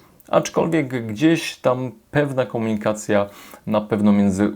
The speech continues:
urządzeniami była spowolniona. I tak naprawdę to jest jedyna wada tego zamka, którą dostrzegłem po sześciu miesiącach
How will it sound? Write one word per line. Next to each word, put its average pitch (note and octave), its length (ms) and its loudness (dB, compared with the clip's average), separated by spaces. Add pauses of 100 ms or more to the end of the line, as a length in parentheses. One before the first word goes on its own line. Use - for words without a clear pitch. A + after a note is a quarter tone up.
urządzeniami G2+ 720 2
była F#2+ 240 2
spowolniona. F2+ 680 -4 (640)
I C#3+ 120 2
tak - 240 -2
naprawdę D3 640 0 (960)
to - 360 4 (280)
jest - 460 -4 (180)
jedyna D3 840 -2 (680)
wada A#2+ 480 2
tego G#2 320 -2
zamka, F#2+ 720 -2 (280)
którą A#2+ 640 -2
dostrzegłem A2 880 -2 (140)
po G2+ 380 2 (200)
sześciu - 520 -2
miesiącach G#2 880 0